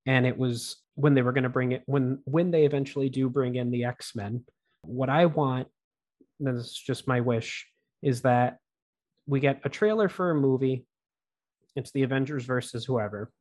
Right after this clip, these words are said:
You can make up some space alien coming. And the, like, that's all the trailers you see, everything like that. And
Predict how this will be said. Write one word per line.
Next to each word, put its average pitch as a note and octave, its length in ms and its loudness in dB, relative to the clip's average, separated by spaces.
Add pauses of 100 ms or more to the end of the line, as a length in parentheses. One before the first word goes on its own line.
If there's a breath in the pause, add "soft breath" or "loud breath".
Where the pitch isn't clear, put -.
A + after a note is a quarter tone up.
You C3+ 120 2
can B2+ 100 0
make A#2+ 160 0
up C3+ 160 -2 (320)
some B2+ 180 -4
space A#2 380 -4
alien A2 360 -6
coming. A2 400 -8 (680 soft breath)
And B2 280 4
the, A#2 340 0
like, C3 220 -2
that's C3 220 -2
all C3+ 120 4
the C3 80 0
trailers B2 440 0
you B2+ 80 -6
see, C#3 160 -4
everything B2 300 -2
like A2+ 180 -4
that. A#2 280 -2 (100)
And A#2+ 340 -2